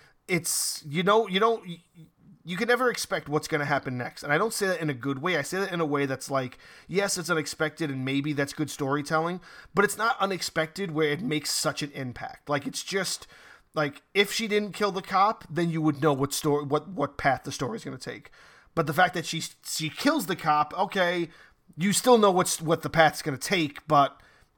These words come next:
you just didn't expect her to kill the cop. Like, it's not that big of a, like, a, a moment where it really matters. So then she takes the boy,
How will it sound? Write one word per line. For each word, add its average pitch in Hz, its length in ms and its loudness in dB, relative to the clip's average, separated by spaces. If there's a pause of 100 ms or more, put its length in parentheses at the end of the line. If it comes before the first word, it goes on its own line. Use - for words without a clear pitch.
you 170 80 -2
just 160 140 -4
didn't 165 220 0
expect - 380 -4
her 143 40 -6
to 123 80 -6
kill 117 140 -6
the 170 80 -10
cop. - 280 -8
Like, - 240 -12 (220)
it's 175 180 -4
not 175 280 0
that 147 260 0
big 147 220 0
of 127 80 -4
a, 123 60 -8 (100)
like, 139 180 -6
a, 127 260 -8 (240)
a 147 80 -4
moment 135 540 -2
where 123 260 0
it 123 120 -8
really 127 520 -2 (220)
matters. 139 760 2 (800)
So - 140 -4
then 185 180 0
she 160 140 -2
takes 160 260 -2
the 160 80 -4
boy, 147 460 4